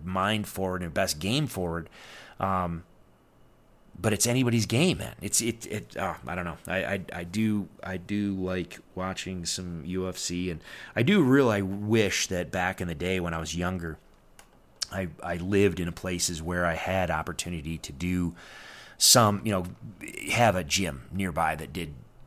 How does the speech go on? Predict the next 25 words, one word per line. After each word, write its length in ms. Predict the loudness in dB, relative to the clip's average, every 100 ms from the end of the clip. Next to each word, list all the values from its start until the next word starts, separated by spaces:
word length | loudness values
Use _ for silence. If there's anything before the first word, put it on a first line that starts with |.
| -12
jiu-jitsu 800 | -8 -6 -6 -2 -2 0 -4 -4
or, 400 | -4 -4 -4 -8 -10
or 240 | -8 -6
some 220 | -2 -2
of 80 | -2
the 80 | -4
other 120 | -4
martial 340 | -4 -4 -4 -4
arts 200 | -2 -2
stuff, 220 | -4 -6
'cause 180 | -8 -6
I, 220 | -8 -8
I, 120 | -10 -8
it 120 | -4
would 180 | -4 -4
have 60 |
been 100 | -6
fun 520 | -8 -2 0 0 -4 -12 -20 -8
to 280 | -4 -4 -4
engage 400 | -8 -6 -6 -6
in, 100 | -6
but 140 | -2 -2
I 40 |
just 220 | 0 -2
never, 460 | 2 2 4 2